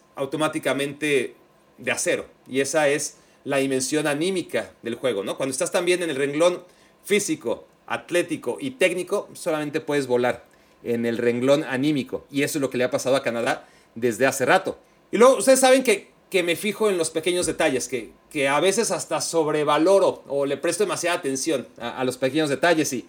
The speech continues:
cuando veo el himno, me he parado muchas veces a analizar los himnos en estas reflexiones. No sé si ustedes lo, lo hagan o, o si le adelanten o si se lo pierdan o si realmente les parezcan interesantes. Pero yo veo el himno, y no solamente ahora que están en el Mundial, porque muchas veces ves a selecciones cantar el himno a todo pulmón, pues porque están en el Mundial, ¿no?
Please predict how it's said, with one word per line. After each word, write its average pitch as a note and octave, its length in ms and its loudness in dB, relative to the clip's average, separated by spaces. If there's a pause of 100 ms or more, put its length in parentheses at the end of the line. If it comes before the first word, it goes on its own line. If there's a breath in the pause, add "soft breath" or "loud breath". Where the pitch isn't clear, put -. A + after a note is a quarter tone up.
(140)
cuando F#3 360 4
veo B3+ 140 8
el C4 80 6
himno, A#3 440 -2
me D3+ 280 -2
he F3 60 -4
parado F3 320 0
muchas E3+ 240 -4
veces E3 180 -2
a C#3 40 -2
analizar B2+ 320 -2
los D#3 180 -4
himnos E3 460 -6
en B2 100 -8
estas C3 460 -4
reflexiones. B2 720 -4
No B2 100 -10
sé B2+ 100 -12
si - 80 -14
ustedes B2+ 360 -4
lo, G#2+ 100 -6
lo A#2+ 160 -2
hagan C#3+ 360 -2
o, G2+ 220 -10 (400 soft breath)
o A#2+ 120 -8
si A2+ 220 -6
le A2 100 -4
adelanten C3+ 520 -2
o A#2 60 -6
si - 100 -8
se A2+ 120 -10
lo A2 140 -8
pierdan D3 340 0
o - 40 -8
si A2 140 -8
realmente C3 300 -6
les A#2 100 -10
parezcan A#2 500 -8
interesantes. C3 720 -4 (340 soft breath)
Pero E3 140 0
yo G3 160 4
veo C4 140 8
el G3 100 6
himno, G3 380 -2 (180)
y D#3+ 80 -2
no F3+ 60 -2
solamente C#4 240 4
ahora G#3+ 140 6
que - 40 -4
están G3 140 2
en F3+ 60 0
el D#3 80 -2
Mundial, A3+ 260 2
porque D#3 160 -6
muchas E3+ 180 -4
veces F#3+ 140 0
ves F3 140 -6
a F3 40 -8
selecciones D#3+ 480 -4
cantar B2 260 -2
el D#3 60 2
himno E3 380 -2
a B2 140 -10
todo D#3 160 2
pulmón, C#3+ 280 -4
pues - 160 -18
porque - 140 -16
están C3+ 160 -6
en C3+ 80 -8
el A#2 80 -8
Mundial, A#2+ 360 -4
¿no? A2 120 -12